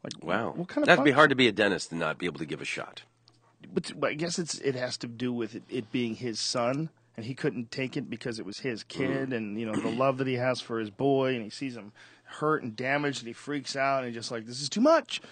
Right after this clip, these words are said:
Speaker 1: and just completely checks out.
Speaker 2: Hmm. Um,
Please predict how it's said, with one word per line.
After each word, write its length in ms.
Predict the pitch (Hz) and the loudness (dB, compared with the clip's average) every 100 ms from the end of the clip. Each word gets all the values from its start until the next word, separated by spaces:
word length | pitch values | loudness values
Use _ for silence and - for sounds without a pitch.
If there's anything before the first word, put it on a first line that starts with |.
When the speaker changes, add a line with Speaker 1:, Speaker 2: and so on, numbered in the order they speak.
| - - | -20 -10
Speaker 1:
and 100 | 120 | -6
just 220 | 117 - | -4 -4
completely 420 | - 120 143 123 120 | -6 -4 -2 -2 -2
checks 360 | - 120 - | -4 -4 -2
out. 260 | 120 104 - - | -2 -2 -4 -8
Speaker 2:
Hmm. 200 | 78 67 57 - _ _ - - - - - | -8 -8 -14 -20 _ _ -20 -20 -20 -14 -4
Um, 420 | 104 101 98 | 0 2 0